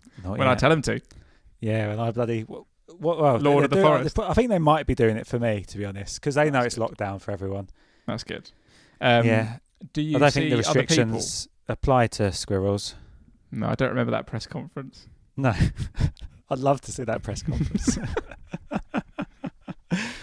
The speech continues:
Speaker 1: Um, what was
Speaker 2: Do
Speaker 1: the next question?
Speaker 2: do you see other people?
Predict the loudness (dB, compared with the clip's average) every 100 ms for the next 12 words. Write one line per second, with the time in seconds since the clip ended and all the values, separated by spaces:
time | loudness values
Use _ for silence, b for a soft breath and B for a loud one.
0 | B B B 0 4 6 4 0 -8 -6
1 | -4 -2 -2 -2 0 -2 0 0 0 4
2 | 4 6 2 0 -6